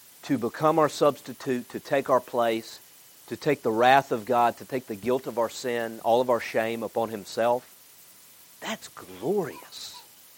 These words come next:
The fact that he brings us into God's family through his work of walking in our footsteps, that's wonderful. But you see, that's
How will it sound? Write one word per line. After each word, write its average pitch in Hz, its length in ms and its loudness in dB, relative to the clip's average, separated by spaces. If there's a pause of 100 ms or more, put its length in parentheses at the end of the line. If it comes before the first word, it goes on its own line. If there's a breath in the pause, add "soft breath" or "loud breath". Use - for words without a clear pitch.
(140)
The 131 80 -4
fact 185 240 6
that 160 100 4
he 165 100 -2
brings 156 440 6
us 185 160 2
into 147 160 4
God's 127 300 6
family 190 800 4 (960)
through 175 480 6
his 175 360 -2
work 147 460 6
of 101 180 -2
walking 175 540 6
in 180 80 -2
our 143 140 0
footsteps, - 640 -6
that's - 340 0 (400)
wonderful. 294 720 2 (1160)
But 196 80 4
you 196 100 -2
see, 277 280 0
that's 226 260 2